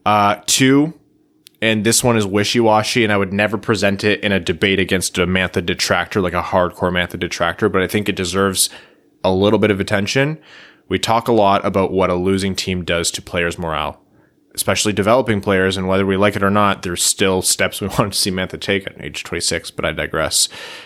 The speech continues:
Is Mantha just completely defeated by playing on a team like this time and time again?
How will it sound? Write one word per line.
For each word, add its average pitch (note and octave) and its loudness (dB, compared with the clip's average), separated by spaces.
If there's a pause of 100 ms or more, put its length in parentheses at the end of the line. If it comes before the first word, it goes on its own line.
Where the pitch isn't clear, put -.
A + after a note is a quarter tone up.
(360)
Is F#2 2
Mantha F#2+ 2
just G2 2
completely F#2+ 2
defeated F#2+ 2
by F2 0
playing F2 0
on F2+ 0
a F2 -2
team F#2 0
like F#2+ 0
this - -2 (480)
time D#2+ -6
and F2 -6
time F2+ -4
again? F2+ -2